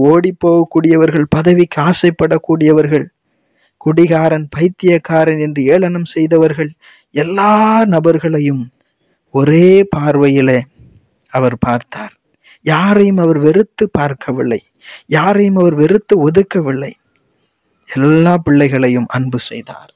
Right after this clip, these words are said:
என் அன்பு சகோதர சகோதரிகளே, கடவுள் நம் மத்தியிலே செயல்படுகிறார். இன்றும் நம்மை மன்னித்து, நாம் எவ்வளவு குறைபாடுகளோடு இருந்தாலும்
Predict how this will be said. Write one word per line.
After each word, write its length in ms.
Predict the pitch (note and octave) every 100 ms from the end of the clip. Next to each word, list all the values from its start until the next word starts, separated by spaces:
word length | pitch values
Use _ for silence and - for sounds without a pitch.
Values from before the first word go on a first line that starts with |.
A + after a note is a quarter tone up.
| _ _ _ _
என் 100 | A#2+
அன்பு 260 | C3+ C#3+ C3+
சகோதர 580 | - B2 B2+ B2 B2 A#2+
சகோதரிகளே, 840 | - A#2+ A#2+ A#2 A2+ A2+ - A2+ A2 _ _ _ _ _ _ -
கடவுள் 540 | C3+ C3 B2 B2 A2+ A#2 _ _ _ _
நம் 200 | A#2+ B2+
மத்தியிலே 500 | B2+ B2 - C3 B2 B2+
செயல்படுகிறார். 920 | - C3 C3+ B2+ A#2+ - B2 B2+ - _ _ _ _ -
இன்றும் 480 | C#3+ E3 D#3+ E3 D#3
நம்மை 300 | C#3 D#3 E3
மன்னித்து, 540 | D3+ D3 D3 C#3+ - C#3 G#2+ _ _ _ _ _ _
நாம் 160 | D3 D3
எவ்வளவு 420 | D3+ F3 F3+ F#3 F3+
குறைபாடுகளோடு 880 | E3 F3 F#3+ F3+ F3+ F#3 F#3 F#3+ F#3+
இருந்தாலும் 580 | E3+ F3+ F3+ E3+ D#3+